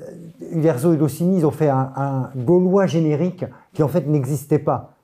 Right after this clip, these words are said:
Effectivement, c'était, les Gaulois, c'était, euh, c'est une invention romaine, les Gau-, la Gaule, c'est une invention de Rome, et les Gaulois, ils étaient, euh, Arvernes, Éduins, euh, Bituriges, les Movis, euh, ou, voilà,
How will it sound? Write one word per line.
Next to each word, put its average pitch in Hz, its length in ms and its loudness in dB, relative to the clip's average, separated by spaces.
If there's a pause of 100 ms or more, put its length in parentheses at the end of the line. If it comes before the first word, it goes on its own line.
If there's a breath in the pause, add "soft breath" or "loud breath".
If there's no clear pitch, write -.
(120)
Effectivement, 143 460 0
c'était, 127 380 -4
les 123 120 0
Gaulois, 131 360 4
c'était, 143 420 -4
euh, 117 200 -4 (220 loud breath)
c'est - 140 -2
une 139 80 4
invention 131 420 2
romaine, 147 460 0
les 123 60 -2
Gau-, 117 260 -4
la 123 160 2
Gaule, 127 360 2 (280 loud breath)
c'est - 140 -6
une 127 100 2
invention 127 540 -2
de 117 80 -2
Rome, 143 380 2 (280 loud breath)
et 143 220 2
les 120 80 0
Gaulois, 123 340 2
ils 131 140 0
étaient, 143 340 0
euh, 120 140 0
Arvernes, 131 480 0
Éduins, 143 460 0
euh, 120 220 2
Bituriges, 120 640 -2
les 123 180 2
Movis, 127 500 -4
euh, 113 260 -2
ou, 110 380 -6
voilà, 127 240 2